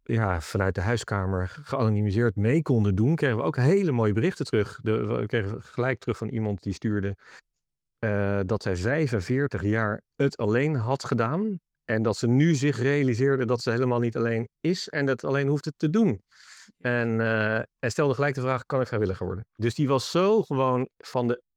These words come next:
Speaker 1: ja, en s-, en soms moet je er, ehm,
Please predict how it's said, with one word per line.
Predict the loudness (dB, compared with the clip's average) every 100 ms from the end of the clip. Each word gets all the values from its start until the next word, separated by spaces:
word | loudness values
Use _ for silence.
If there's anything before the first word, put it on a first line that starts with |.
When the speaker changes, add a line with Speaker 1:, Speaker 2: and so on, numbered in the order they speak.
| _ _ _ _ _
Speaker 1:
ja, | -6 -4 -2
en | -4
s-, | -4
en | -4
soms | 0 0 2
moet | 0 0
je |
er, | 0 0 -2 -8 _ _ _ _ _ _ _ _ _ _ _
ehm, | -2 0 2 0 0 0 -2